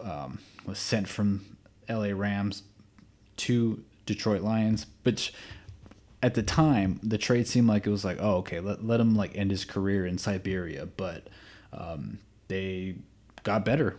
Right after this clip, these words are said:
with Jared Goff, and now they're a good team. Now they're a, now they're a pretty, um, star-studded team. They have some really good weapons there offensively.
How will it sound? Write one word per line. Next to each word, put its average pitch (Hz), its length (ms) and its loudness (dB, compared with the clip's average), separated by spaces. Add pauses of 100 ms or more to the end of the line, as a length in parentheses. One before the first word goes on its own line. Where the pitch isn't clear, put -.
(120)
with 101 160 -2
Jared 101 220 -2
Goff, - 400 -6
and 98 260 -2
now 104 200 2
they're 113 160 2
a 107 60 2
good 110 200 -2
team. 143 360 0 (180)
Now 107 180 2
they're 107 200 4
a, 95 180 0 (1200)
now 117 180 0
they're 117 120 0
a 107 40 0
pretty, 131 400 2
um, 113 400 2
star-studded 117 500 0
team. 151 200 4
They 107 100 4
have 113 160 4
some 104 240 0
really 117 260 2
good 110 140 2
weapons 107 360 0
there 117 320 0
offensively. 117 680 -2